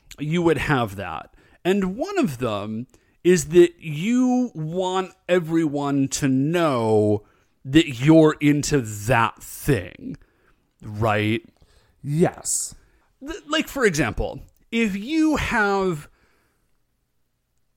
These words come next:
Speaker 1: like, if you really need everyone to know that, like, you're a racist, you put a Confederate flag in your, in your back window.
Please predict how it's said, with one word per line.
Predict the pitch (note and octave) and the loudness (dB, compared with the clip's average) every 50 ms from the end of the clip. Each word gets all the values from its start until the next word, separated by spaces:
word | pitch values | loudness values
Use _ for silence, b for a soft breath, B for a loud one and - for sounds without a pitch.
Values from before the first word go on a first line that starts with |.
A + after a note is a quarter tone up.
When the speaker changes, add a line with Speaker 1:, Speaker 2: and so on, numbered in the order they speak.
| _ _ | _ _
Speaker 1:
like, | F#3+ A3 A#3 G3 | 4 4 4 4
if | A#3 F#3+ E3+ | 2 0 -2
you | A3+ E4 F4+ E4 C4 | -2 -4 -4 -2 -2
really | G3 G3 B3 B3 A#3+ A3+ G#3+ | -2 -2 -2 0 0 0 0
need | G3+ G3+ F#3+ F3+ | 0 0 0 0
everyone | E3+ E3+ E3 F3+ E3+ E3 E3+ E3 | 0 0 2 2 2 2 0 -2
to | - - E3 D3+ | -2 -2 -2 -2
know | D3 D3 D3 C#3+ C#3 | 0 0 2 2 0
that, | C3+ C#3 C3+ | 0 -2 -2
like, | C#3+ C3+ - - | -4 -4 -4 -4
you're | C3 C3+ B2+ B2+ B2+ C3 | -4 -2 -2 -2 -2 -4
a | |
racist, | C#3+ F#3 C4 D4 B3 - - - C3 A2 G2+ - - - - - - - | -4 -4 -2 -2 -2 -2 -2 -4 -4 -4 -4 -6 -8 -10 -12 -14 -12 -6
you | D3 E3 D#3+ | -4 -4 -4
put | - - F3+ E3+ - | 0 2 2 2 2
a | E3 D3 | 0 0
Confederate | - E3+ D#3 D3+ - D#3+ C3+ C3 A#2 A2 | 2 2 2 4 4 4 4 4 2 0
flag | - - B2 G#2 G2+ G2+ G2+ A2+ | 0 -2 -2 -2 -2 -2 -2 -2
in | A#2+ B2+ | -2 0
your, | A#2 A2 A2 - - | 0 -2 -2 -2 -2
in | D3 C3+ C3 | 0 2 2
your | B2 G#2+ | 2 0
back | G2 A2 G2+ - - | 0 -2 -4 -4 -6
window. | A#2 G2+ F#2 F#2 - | -10 -10 -10 -12 -14